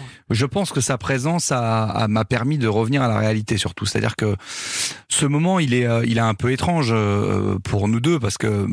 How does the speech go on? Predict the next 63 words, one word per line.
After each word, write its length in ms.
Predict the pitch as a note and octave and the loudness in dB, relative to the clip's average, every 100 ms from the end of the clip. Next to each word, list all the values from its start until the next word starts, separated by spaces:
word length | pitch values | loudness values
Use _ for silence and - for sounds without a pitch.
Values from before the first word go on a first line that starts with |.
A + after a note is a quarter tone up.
| - | -2
il 120 | E2 - | -2 0
y 60 | |
a 80 | G#2+ | 2
même, 220 | A#2 A#2 | 2 2
euh, 160 | G#2 G2+ | 0 0
même, 560 | G2+ G#2+ - A#2+ A#2+ | 0 0 0 2 0
je 100 | G2+ | 0
me 60 | A2+ | 2
rappelle 260 | A#2+ A#2 C3+ | 2 0 -2
que 100 | A2+ | -2
quand 160 | A2+ | -2
j'ai 140 | G2+ G#2+ | 0 0
commencé 280 | A2 G#2+ | 0 0
à 20 | A2 | 0
écrire 100 | G#2 | -2
le 80 | |
spectacle, 300 | F#2+ A2+ D#3 | -2 -2 -2
je 40 | A2 | 0
me, 200 | G#2 G2+ | 0 0
je 100 | G2+ | 0
lui 80 | G#2+ | 2
ai 20 | |
demandé, 380 | A2 A#2 C3 B2+ | 2 2 0 0
je 60 | |
lui 80 | G2+ | 0
ai 20 | |
dit, « 80 | G#2 | 0
Mais 80 | G#2+ | 0
tu 120 | F#2+ | 0
crois 140 | - D3 | -2 -4
que 40 | |
je 60 | - | -4
peux 100 | G#2+ | -2
parler 220 | A2+ A#2 | -2 0
d'une 120 | A2 | -2
tentative 400 | G#2 F#2+ F#2+ A2+ | -2 -2 -2 0
de 60 | G#2+ | 0
suicide ? » 460 | - G#2+ - A#2 | -2 0 0 0
Il 180 | - - | -2 -2
a 60 | F2+ | -2
éclaté 300 | F#2 - - | -2 -2 0
de 60 | |
rire 120 | A#2+ A#2 | 0 0
en 60 | |
me 40 | G2 | 0
disant, « 120 | G2+ | 0
Mais 160 | F#2 F2 | 0 0
il 100 | F#2 | -2
faut, 180 | - | -4
il, 340 | - G2 - - - - - | -2 -2 -2 -6 -12 -14 -14
<laughs> 380 | - - - - | -14 -12 -10 -4
qu'est-ce 160 | - - | -2 -2
qu'il 160 | A#2 | -2
te 80 | G#2+ | -2
faut 180 | - D3 | 0 0
pour 200 | B2 G#2+ | 0 0
en 80 | G#2+ | 0
par-, 240 | A#2+ A2 | 0 -2
pour 180 | - A2 | -2 -2
dire 160 | A2+ G2+ | -2 -2
ça ? » 140 | A#2 - - - - | -4 -6 -20 -16 -14
J'ai 100 | |
dit, « 0 | - | -4